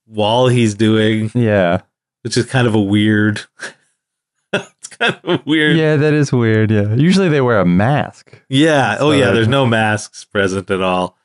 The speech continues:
Speaker 1: He puts, he gets Bean a little, little round the neck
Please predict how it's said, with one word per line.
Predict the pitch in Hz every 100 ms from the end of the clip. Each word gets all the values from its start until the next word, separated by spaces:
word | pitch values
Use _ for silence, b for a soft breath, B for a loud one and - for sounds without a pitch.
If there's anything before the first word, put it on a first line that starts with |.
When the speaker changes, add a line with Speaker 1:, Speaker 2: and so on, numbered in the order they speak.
| _ _ _ 123
Speaker 1:
He | 120 117 113 110 -
puts, | 135 127 -
he | 127
gets | 110 117 -
Bean | 117 113 107
a |
little, | 101 101 101 101 98 _ -
little | 113 104 101 101 92
round | 113 107
the | 104
neck | 104 -